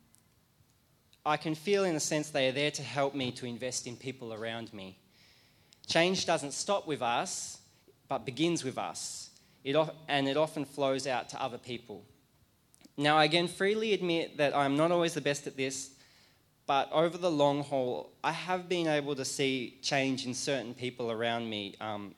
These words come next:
that I've been in contact with and I've been working with. One such person that I'd like to share with you now is a young man named Grace.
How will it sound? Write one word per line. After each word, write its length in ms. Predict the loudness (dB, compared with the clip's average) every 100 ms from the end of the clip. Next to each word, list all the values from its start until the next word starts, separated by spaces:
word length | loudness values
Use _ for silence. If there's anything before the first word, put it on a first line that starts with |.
| -6
that 140 | -2
I've 140 | 0 -2
been 140 | -6
in 60 | -6
contact 460 | -8 -6 -8 -10
with 160 | -12 -10
and 100 | -10
I've 80 | -8
been 200 | -6 -4
working 480 | -4 -6 -12 -12
with. 220 | -12 -14 -16 -20 _ _ _ _ _ _ _ _
One 220 | 4 4
such 300 | 4 0 0
person 320 | 0 0 0 -4
that 120 | -2
I'd 40 |
like 160 | -2 -4
to 80 | -4
share 240 | -2 -2
with 140 | -2 -6
you 80 |
now 240 | -4 -2 -2
is 140 | -2
a 40 | -2
young 220 | -2 0
man 220 | -2 -2
named 240 | -2 -4
Grace. 560 | -2 -2 -2 -4 -6